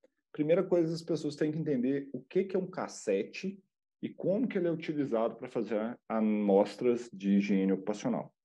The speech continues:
Um cassete não é nada mais que um corpo de plástico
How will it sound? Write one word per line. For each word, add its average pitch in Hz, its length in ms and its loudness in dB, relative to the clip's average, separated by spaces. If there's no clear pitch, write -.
Um 165 80 -2
cassete 185 540 4
não 175 80 4
é - 20 2
nada 170 300 4
mais 139 320 4
que 120 200 6
um 110 220 6
corpo - 640 6
de 131 100 4
plástico 101 960 0